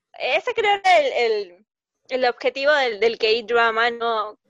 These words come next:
Que nosotros no, como espectadores no sepamos hasta el final, y es la mamá.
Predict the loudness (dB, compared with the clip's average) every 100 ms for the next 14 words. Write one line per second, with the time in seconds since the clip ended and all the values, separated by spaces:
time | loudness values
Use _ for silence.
0 | _ _ _ -18 -4 -2 -2 -6 -10 -8
1 | -6 -8 -6 -6 -4 -8 -6 -6 -4 -6
2 | -6 -2 -2 -2 -4 -6 -4 -2 -2 -4
3 | -6 -6 -8 -10 -12 -8 -8 -6 -8 -4
4 | -4 -4